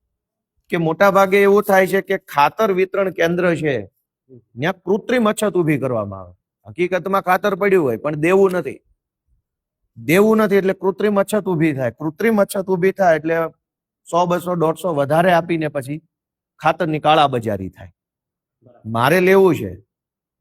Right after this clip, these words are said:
Speaker 1: તમે મને ના પાડી દીધી કે ભાઈ ખાતર નથી, પછી બસો રૂપિયા વધારે આપું તો છે, આનું નિયમન કોણ કરશે?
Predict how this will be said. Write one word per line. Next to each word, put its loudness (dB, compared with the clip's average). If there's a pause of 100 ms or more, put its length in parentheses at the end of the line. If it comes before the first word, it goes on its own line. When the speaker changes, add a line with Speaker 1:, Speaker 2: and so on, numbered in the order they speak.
(160)
Speaker 1:
તમે 0
મને 2
ના 2
પાડી 2
દીધી -6
કે -6
ભાઈ 0
ખાતર -2
નથી, -6 (960)
પછી 0
બસો 2
રૂપિયા 4
વધારે 6
આપું 2
તો -2
છે, -4 (1160)
આનું 0
નિયમન 0
કોણ 0
કરશે? -10